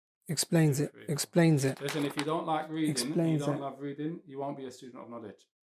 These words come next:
Speaker 2: It's
Speaker 1: Mm,
Speaker 2: not sound
Speaker 1: yeah,
Speaker 2: bites.
Speaker 1: <laughs> no,
Speaker 2: You
Speaker 1: it's
Speaker 2: have
Speaker 1: not,
Speaker 2: to
Speaker 1: it's
Speaker 2: read
Speaker 1: not.
Speaker 2: volumes. As you can see, fifteen volumes,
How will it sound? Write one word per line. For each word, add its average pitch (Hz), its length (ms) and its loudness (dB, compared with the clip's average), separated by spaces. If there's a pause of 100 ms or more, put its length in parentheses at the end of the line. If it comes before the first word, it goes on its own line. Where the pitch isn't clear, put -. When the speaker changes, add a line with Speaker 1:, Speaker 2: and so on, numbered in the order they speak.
(140)
Speaker 2:
It's 135 200 -4
Speaker 1:
Mm, 143 60 -4
Speaker 2:
not 160 140 -4
sound 156 280 -2
Speaker 1:
yeah, 123 80 -2
Speaker 2:
bites. 143 420 -8
Speaker 1:
<laughs> - 80 -6
no, 180 60 6
Speaker 2:
You 135 160 4
Speaker 1:
it's 131 180 0
Speaker 2:
have 143 160 2
Speaker 1:
not, 143 80 -6
Speaker 2:
to 147 80 -6
Speaker 1:
it's 139 120 -4
Speaker 2:
read 156 140 -2
Speaker 1:
not. - 160 -2
Speaker 2:
volumes. 123 440 -6
As 143 120 -6
you 147 60 -12
can 156 120 -6
see, 147 200 -8
fifteen 135 380 -14
volumes, 127 380 -10